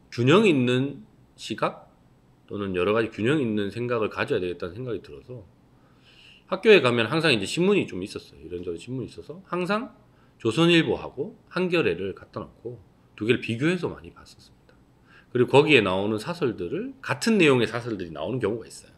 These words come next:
근데 논조가 다르잖아요. 그러면 누가 더 논리적이고 누가 더 옳은 얘기를 하는 것 같고 라는 거를 내 스스로 두 개를 다 읽어보고 판단을 해보는 거예요.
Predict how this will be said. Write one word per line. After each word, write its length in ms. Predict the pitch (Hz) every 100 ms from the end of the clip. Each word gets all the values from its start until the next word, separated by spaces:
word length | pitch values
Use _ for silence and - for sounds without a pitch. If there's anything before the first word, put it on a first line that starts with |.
| _
근데 160 | 104 92
논조가 380 | 95 104 160 117
다르잖아요. 560 | 78 82 78 76 151 - _ _ - -
그러면 280 | - 110 107
누가 260 | 104 127 180
더 120 | 110
논리적이고 840 | 110 123 139 78 73 71 151 202 - - - -
누가 260 | 113 147
더 80 | 117
옳은 340 | 92 101 123
얘기를 320 | 98 85 98 95
하는 140 | 120
것 80 | 78
같고 280 | 73 - 113
라는 280 | 95 95 98
거를 440 | 90 151 95 - - -
내 180 | 123 175
스스로 460 | - 151 - 117 -
두 120 | 95
개를 200 | 110 101
다 140 | 80
읽어보고 420 | 101 135 - 104
판단을 360 | - 185 185 123
해보는 180 | 120 -
거예요. 180 | -